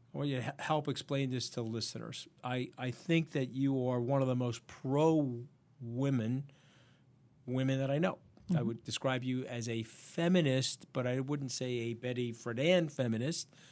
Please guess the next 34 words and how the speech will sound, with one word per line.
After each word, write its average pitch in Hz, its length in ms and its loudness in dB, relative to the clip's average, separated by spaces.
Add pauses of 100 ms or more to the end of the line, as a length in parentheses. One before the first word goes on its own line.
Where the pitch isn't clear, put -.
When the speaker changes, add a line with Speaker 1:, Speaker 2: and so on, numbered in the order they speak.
(160)
Speaker 1:
but - 120 -10
you're 131 140 -2
a 117 40 -4
very 135 260 0
pro-woman. 131 760 -2 (640)
Yet 165 460 2 (220)
you 135 240 -4
live 151 280 2
in 143 80 0
the 131 100 0
Republican 131 600 2
Party 120 560 -4
and 123 100 -6
you 123 60 -2
believe 123 420 -2
in 123 80 -2
a 117 100 -2
lot 127 360 2
of 139 160 2
the 123 120 -4 (100)
ethos 135 460 0
and 113 120 -4
policies 156 640 2
of 117 100 -4
the 120 80 -4
Republican 127 560 2
Party. - 320 -6
Speaker 2:
Very 185 200 10
much 170 180 6
so. - 300 -4
Speaker 1:
Which 127 180 -4
I 147 140 0
do 147 260 4
think 151 580 -2